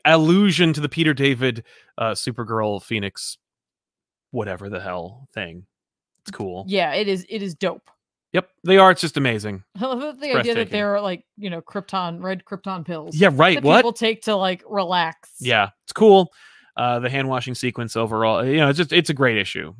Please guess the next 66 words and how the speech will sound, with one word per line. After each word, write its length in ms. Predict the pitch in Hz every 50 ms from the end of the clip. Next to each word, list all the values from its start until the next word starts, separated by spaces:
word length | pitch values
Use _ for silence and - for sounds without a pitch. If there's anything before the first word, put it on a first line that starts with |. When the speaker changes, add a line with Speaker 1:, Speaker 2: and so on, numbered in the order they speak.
| - -
Speaker 1:
It's 160 | 151 143 165
a 60 | 156
good 360 | 143 131 151 156 143 123 117
book, 320 | 117 131 127 120 - - - - - - -
and 340 | 120 117 113 113 113 104
it's, 360 | 110 107 104 - - - - -
like, 120 | - -
Speaker 2:
It's 100 | - -
sad. 460 | - - - 226 180 185 - - 196 -
Speaker 1:
it's 140 | - 117 -
very 220 | - - 90 -
sad. 120 | - 285 294
Speaker 2:
It's 140 | - -
sad, 400 | - 311 285 285 302 311 311 302 -
Speaker 1:
Who'da 80 | 240
Speaker 2:
and 60 | 339 330
it's, 80 | - -
Speaker 1:
thought? 200 | 170 - - -
Speaker 2:
it's 100 | - -
sweet, 360 | 254 254 277 269 269 269 226
but, 100 | - 233
like, 220 | 233 220 208 196 165
the 120 | 240 233
end 140 | 226 226 233
of 60 | 269
that 180 | 254 262 262 247
issue, 340 | 254 254 - - - 262 254
like, 240 | 247 240 226 208 -
I 80 | 202 208
was 120 | 196 196 185
like, 160 | 208 196 - -
"Yep. 200 | 208 240 302 330 - _ _ _ _ _ _
Mm-hmm. 140 | - 220 220
Speaker 1:
Yep, 200 | 135 139 156 156 -
let's 180 | 151 135 -
go. 320 | - 147 143 135 131 123 214
Speaker 2:
Yeah, 220 | 226 233 214 175 160 190
we're, 180 | 202 208 247
we're, 220 | 233 233 214 214 214
we're 160 | 214 220 190
doing 260 | 202 214 202 196 190
this 160 | 175 151 -
now." 220 | 208 160 143 147 160
Speaker 1:
Yeah, 180 | 104 92 87 -
I 80 | - 131
also 140 | 143 - -
Speaker 2:
And 100 | - -
I 100 | 440 -
guess 160 | 320 320 -
we'll 100 | 302 294
also 200 | 277 254 - 262
avenge 220 | 240 208 220 202 208
your 60 | 208
dad, 260 | 196 202 185 - 165 -
but 120 | 226 - 190 175 - _ - - -
Speaker 1:
Yeah, 180 | - 160 147 127
sure, 300 | - - - 165 139 127
whoever 300 | - 165 175 156 151 147
the 60 | 147
Speaker 2:
that's 40 | 135
Speaker 1:
hell 120 | 156 151 135
he 140 | - -
Speaker 2:
not, 60 | 151 139
Speaker 1:
was. 160 | 131 131 123 123
Speaker 2:
that's 200 | - 220 - -
not 340 | 233 220 202 202 190 180